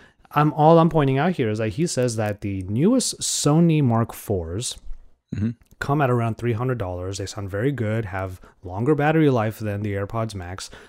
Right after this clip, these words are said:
Speaker 1: but the AirPods Max actually have a pleasingly wider soundstage than the Sony's. I was like, "How is this possible?" Like, 'cause we believe in the Sonys. Like, we love the
Speaker 2: Oh, yeah.
Speaker 1: Sonys.
Speaker 2: No, absolutely.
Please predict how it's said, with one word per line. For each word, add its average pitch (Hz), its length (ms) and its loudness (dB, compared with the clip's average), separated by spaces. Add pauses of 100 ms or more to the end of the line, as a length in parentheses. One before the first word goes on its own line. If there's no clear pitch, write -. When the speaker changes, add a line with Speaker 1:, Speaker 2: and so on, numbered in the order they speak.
Speaker 1:
but 123 120 -2
the 110 120 -6
AirPods 139 480 0
Max 131 420 -4
actually 127 440 -4
have 107 460 -6 (500)
a 147 200 2
pleasingly 202 840 2
wider 143 560 2
soundstage 135 800 0
than 113 220 0
the 110 60 0
Sony's. 104 680 -2 (420)
I 175 80 -6
was 165 140 -2
like, 151 260 -2 (360)
"How 240 220 6
is 127 160 4
this 143 220 2
possible?" 101 800 -6
Like, 120 260 0
'cause 139 220 2 (500)
we 123 340 8
believe 202 320 8
in 131 80 6
the 104 60 4 (120)
Sonys. 87 480 -2
Like, 107 140 -2
we 175 100 6
love 127 260 6
the 170 60 4
Speaker 2:
Oh, 175 100 8
yeah. 135 180 6
Speaker 1:
Sonys. 82 260 -12 (220)
Speaker 2:
No, 117 220 2
absolutely. 120 560 0